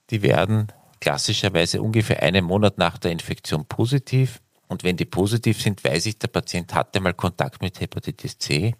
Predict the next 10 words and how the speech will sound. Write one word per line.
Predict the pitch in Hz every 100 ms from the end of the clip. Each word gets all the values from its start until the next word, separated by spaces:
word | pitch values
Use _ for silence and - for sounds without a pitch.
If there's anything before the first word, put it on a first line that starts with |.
| _ _ _ _ _ _ _ _ _ -
Aber | 73 82
ich | -
glaube, | 92 95
ich | 95
weiß | 82 -
nicht, | 107 123 - _
hat | - 95 101
er |
sie | 104 120
noch | 113 113